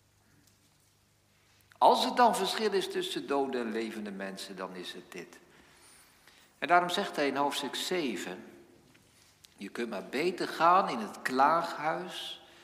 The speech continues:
dan in het huis van de maaltijden. Je kunt maar beter gaan op bezoek om te condoleren dan dat je gaat feestvieren op een receptie." Waarom, zegt hij wel, als je naar dat klaaghuis gaat,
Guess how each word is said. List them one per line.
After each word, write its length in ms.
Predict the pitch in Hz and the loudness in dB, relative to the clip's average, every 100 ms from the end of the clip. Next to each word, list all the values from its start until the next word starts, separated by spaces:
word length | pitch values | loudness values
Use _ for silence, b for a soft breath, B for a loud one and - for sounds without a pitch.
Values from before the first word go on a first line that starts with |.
| B B B B B B | B B B B B B
dan 200 | 120 127 | -6 -4
in 100 | 120 | -6
het 120 | 113 | -6
huis 300 | 123 135 131 | -4 -4 -4
van 300 | - 131 123 | -6 -6 -6
de 80 | 123 | -6
maaltijden. 920 | 131 151 156 147 135 117 95 95 95 | -2 0 0 -4 -6 -6 -6 -8 -10
Je 80 | 101 | -8
kunt 260 | - 127 | -6 -6
maar 260 | 117 107 - | -4 -6 -4
beter 540 | 143 180 220 190 147 | -2 0 -2 -2 -6
gaan 520 | - 139 123 110 92 - B B B B B B B B B _ _ - | -4 -2 0 0 -6 -14 B B B B B B B B B _ _ -14
op 160 | 104 98 | -12 -8
bezoek 400 | 101 117 156 170 | -8 -6 -6 -4
om 220 | 123 107 | -4 -4
te 120 | 120 - | -10 -4
condoleren 1160 | 147 120 104 98 120 147 151 156 160 160 143 - - _ | -2 -2 -6 -4 -4 -4 -6 -6 -10 -12 -18 -20 -20 _
dan 260 | - 107 107 | -8 -8 -6
dat 240 | 107 107 | -6 -8
je 100 | - | -10
gaat 280 | 101 101 - | -8 -8 -8
feestvieren 1300 | - - 135 139 - - - 131 135 135 143 139 135 - B B B B B B B _ _ - | -8 -4 -4 -4 -8 -8 -6 -6 -4 -4 -6 -12 -16 -20 B B B B B B B _ _ -20
op 160 | 90 | -12
een 120 | 98 | -10
receptie." 760 | 90 85 - 127 127 - - 123 | -8 -8 -6 -6 -8 -8 -6 -2
Waarom, 380 | 151 202 180 123 | 0 0 -4 -6
zegt 360 | 113 101 - | -6 -8 -6
hij 120 | 117 | -6
wel, 280 | 143 160 117 | 0 0 0
als 200 | 101 - | -2 -4
je 80 | 107 | -8
naar 140 | 104 | -8
dat 220 | 95 92 - | -8 -8 -6
klaaghuis 800 | 123 131 151 - 98 82 78 - | 0 2 0 -4 -10 -12 -12 -14
gaat, 480 | - 80 87 - | -12 -10 -10 -12